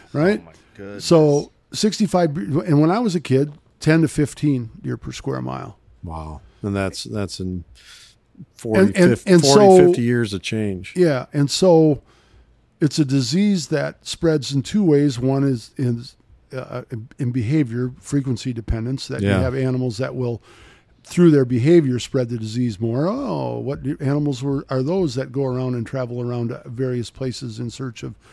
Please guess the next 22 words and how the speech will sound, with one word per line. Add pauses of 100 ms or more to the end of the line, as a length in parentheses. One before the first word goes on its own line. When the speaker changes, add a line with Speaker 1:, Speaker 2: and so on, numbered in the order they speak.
(200)
Speaker 1:
you
know,
those
are
bucks. (360)
And
then
it's
a
density
dependent
disease
also,
where
if
you
have
a
lot
of
animals
cro-,